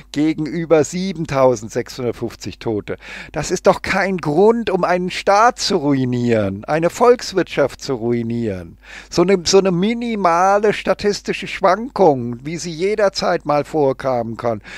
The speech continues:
Ja, dann könnte man sagen, „Na ja gut, dann ist halt Corona eine etwas kräftigere Grippe“, wenn die wirklich dazukommen.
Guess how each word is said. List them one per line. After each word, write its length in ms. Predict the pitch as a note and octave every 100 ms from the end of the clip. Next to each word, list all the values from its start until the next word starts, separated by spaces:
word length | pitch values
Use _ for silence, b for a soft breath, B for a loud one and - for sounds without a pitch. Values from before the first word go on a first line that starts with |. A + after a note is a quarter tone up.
| B -
Ja, 160 | D3+
dann 140 | F#3 F3
könnte 280 | F#3 F3+
man 180 | F3+ F3+
sagen, 260 | E3+ F3 F3+
„Na 100 | F3
ja 80 | F3+
gut, 280 | G3+ G#3+
dann 120 | G3+ E3
ist 160 | F3+
halt 160 | F#3 F#3
Corona 480 | F3+ D#3 E3+ F#3+ F#3+
eine 160 | F3+
etwas 360 | D#3 - G3 -
kräftigere 680 | - A3 - A3 F3+ D3+ D3+
Grippe“, 400 | E3 E3 C3 A#2
wenn 260 | D3+ E3
die 160 | C#3+ C3
wirklich 320 | D3+ - B2+
dazukommen. 580 | C#3 - D3 B2 A#2